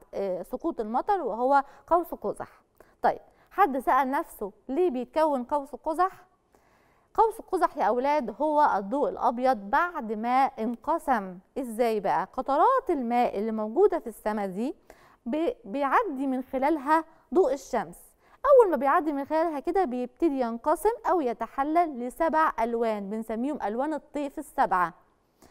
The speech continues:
اللي هم أحمر، برتقالي، أصفر، أخضر، أزرق، نيلي، بنفسجي. يبقى احنا عندنا ضوء الشمس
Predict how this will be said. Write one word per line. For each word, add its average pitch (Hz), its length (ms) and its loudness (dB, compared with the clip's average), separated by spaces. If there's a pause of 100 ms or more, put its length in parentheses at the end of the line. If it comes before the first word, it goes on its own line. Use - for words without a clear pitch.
(160)
اللي 254 160 -2
هم 233 240 -2
أحمر، 311 480 0 (240)
برتقالي، 269 800 2 (200)
أصفر، 311 480 2 (180)
أخضر، 247 440 2 (140)
أزرق، 240 460 0
نيلي، 277 460 -4
بنفسجي. 208 720 -6 (460)
يبقى - 240 0
احنا 370 180 -2
عندنا 240 360 -2
ضوء 359 240 0
الشمس - 640 -8